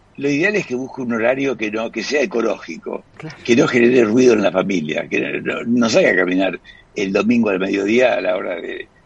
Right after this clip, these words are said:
Speaker 1: del asado o de los ravioles, que salga a caminar en un horario donde no interfiera con nada,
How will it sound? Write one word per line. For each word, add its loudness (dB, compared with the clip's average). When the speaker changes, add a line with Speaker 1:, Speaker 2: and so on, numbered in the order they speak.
Speaker 1:
del -4
asado -2
o -4
de -4
los -8
ravioles, -4
que -6
salga 4
a 8
caminar 6
en 0
un -2
horario 2
donde -8
no -8
interfiera -2
con -4
nada, 4